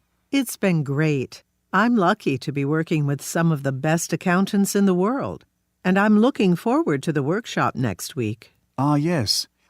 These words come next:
Speaker 2: I actually wanted to ask for your help with that.
Speaker 1: Happy to help. I'm free right now.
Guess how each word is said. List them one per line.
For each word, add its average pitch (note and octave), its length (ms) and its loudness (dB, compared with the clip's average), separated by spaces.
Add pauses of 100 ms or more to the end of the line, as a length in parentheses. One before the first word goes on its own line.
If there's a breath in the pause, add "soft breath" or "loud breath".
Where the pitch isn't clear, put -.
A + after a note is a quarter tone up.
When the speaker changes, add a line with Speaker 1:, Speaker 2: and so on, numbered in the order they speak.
(180)
Speaker 2:
I A3+ 100 -8
actually B3+ 400 -6
wanted D#3+ 300 -2
to - 100 -8
ask C3+ 320 -2
for - 140 -6
your G2+ 100 -2
help D#3 300 -6
with F2+ 160 -8
that. D#2+ 260 -4 (560)
Speaker 1:
Happy C4 300 0
to E3 80 0
help. F#3+ 400 -4 (500)
I'm F3+ 240 4
free F#3+ 340 2
right E3 280 0
now. A2+ 480 -4